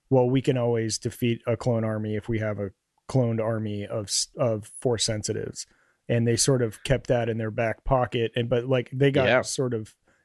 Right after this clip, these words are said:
Speaker 1: expunged before they could ever play their final card. So, um, so yeah, I mean, I, I don't know. I, I think it's in play. I, again, I don't think it's gonna happen,
Speaker 2: All right,
Speaker 1: but we just
Speaker 2: you
Speaker 1: saw Sabine Wren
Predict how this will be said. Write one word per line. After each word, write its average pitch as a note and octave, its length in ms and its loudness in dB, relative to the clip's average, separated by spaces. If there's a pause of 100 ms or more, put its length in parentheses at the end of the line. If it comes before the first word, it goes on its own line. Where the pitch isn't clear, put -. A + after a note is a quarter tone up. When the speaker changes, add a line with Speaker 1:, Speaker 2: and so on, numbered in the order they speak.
Speaker 1:
expunged B2 800 2
before A#2 300 0
they A2 120 0
could A2 120 -2
ever A2 260 -2
play A2+ 400 2
their G#2 160 -6
final A2 320 -6
card. G#2 420 -2
So, G#2 320 -6 (760)
um, G2+ 460 -2 (180)
so C3 240 4
yeah, B2 300 2 (400)
I B2+ 40 0
mean, B2+ 160 2
I, A#2+ 200 -2
I - 20 2
don't G3 140 2
know. A3 140 2
I, C#3 200 2
I C3+ 40 2
think A#3 200 -2
it's - 140 -4
in C#3 140 0
play. C#3 520 0
I, C3 160 0
again, C3+ 540 2 (640)
I C3 80 2
don't B2+ 120 0
think C3+ 160 2
it's B2 100 -6
gonna B2+ 160 2
happen, C#3 180 6
Speaker 2:
All - 60 6
right, E3+ 80 2
Speaker 1:
but C#3+ 80 0
we C#3 100 -2
just C3+ 200 2
Speaker 2:
you D3+ 100 2
Speaker 1:
saw C3 80 2
Sabine B2 420 0
Wren A#2 400 -2